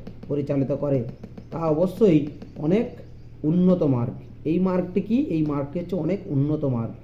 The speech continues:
এই ভক্তি কখনো কখনো নিকৃষ্ট স্তরের, নিকৃষ্ট স্তরের বাসনার দ্বারা প্রভাবিত হয়ে কলুষিত হয়ে পড়ে।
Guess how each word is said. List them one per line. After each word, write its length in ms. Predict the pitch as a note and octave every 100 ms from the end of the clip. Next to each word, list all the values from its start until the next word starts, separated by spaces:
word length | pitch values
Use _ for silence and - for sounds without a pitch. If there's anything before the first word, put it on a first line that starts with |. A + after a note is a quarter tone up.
| - - -
এই 140 | E3+ F3+
ভক্তি 340 | F#3 F#3+ A3
কখনো 360 | G3 F3+ G3 F#3+
কখনো 240 | F#3+ G3+
নিকৃষ্ট 500 | G3 F3+ F3+ G3 -
স্তরের, 460 | G3 - F#3 G3 B3+ C4+ - - - - - - - - - - - - - - - - - - - - - - - - - - - - - - - -
নিকৃষ্ট 360 | D3 E3+ G3+ A3
স্তরের 300 | G3 G3+ G#3
বাসনার 440 | D#3+ - F#3+ G3
দ্বারা 460 | F#3 F3+ D3 F3+ - - - -
প্রভাবিত 460 | D#3 C3+ E3+ F3+ F3+
হয়ে 220 | E3+ A3+
কলুষিত 460 | F#3+ C#3+ C3 B2+
হয়ে 220 | C#3 B2 A2+
পড়ে। 180 | A#2